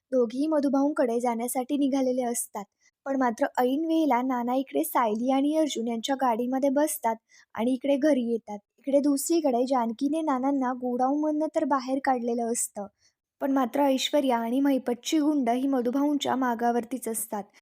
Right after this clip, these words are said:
जानकी कशीबशी पळ काढत मधुभाऊंना तिकडनं पळवण्याचा प्रयत्न करत असते, त्यांना सेफ जागेवरती ठेवण्याचा प्रयत्न करत असते, पण शेवटी ऐश्वर्या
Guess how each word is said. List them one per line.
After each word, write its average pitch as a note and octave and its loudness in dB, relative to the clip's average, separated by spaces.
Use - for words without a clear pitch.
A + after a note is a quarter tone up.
जानकी A#3+ -2
कशीबशी D4 2
पळ B3+ 4
काढत A#3+ 0
मधुभाऊंना B3+ 0
तिकडनं A#3+ -4
पळवण्याचा C#4 0
प्रयत्न A#3+ -4
करत C4+ -2
असते, A3 -8
त्यांना A#3+ -8
सेफ C4+ 2
जागेवरती C#4+ 2
ठेवण्याचा A#3+ -2
प्रयत्न C4+ -2
करत D4 0
असते, D#4+ -4
पण C#4+ 0
शेवटी D4 2
ऐश्वर्या B3+ 2